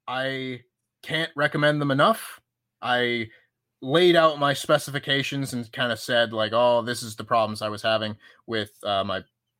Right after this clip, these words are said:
previous mask." And they were like, "Oh, yeah, okay, no problem. We'll, we'll make sure that things are kinda tailored for these, these needs."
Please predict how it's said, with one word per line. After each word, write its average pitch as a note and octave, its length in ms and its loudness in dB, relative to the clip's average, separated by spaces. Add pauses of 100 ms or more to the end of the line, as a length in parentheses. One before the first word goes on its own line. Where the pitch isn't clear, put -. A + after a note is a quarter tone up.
previous G3 420 2
mask." D#3+ 440 4 (300)
And C3+ 100 -4
they B2+ 60 0
were A2+ 40 -2
like, A2 120 -2
"Oh, D3 180 4
yeah, C3+ 280 4
okay, A#2 300 -4 (300)
no D3 180 0
problem. B2+ 580 0 (260)
We'll, B2 500 0
we'll B2+ 160 -4
make B2+ 220 -2
sure B2+ 240 0
that A#2 180 -4
things A#2 240 -6
are G#2 160 -4
kinda G#2+ 280 -8
tailored G#2+ 380 -6
for G2 520 -4
these, G2+ 440 -12
these G2 240 -8
needs." F3+ 540 2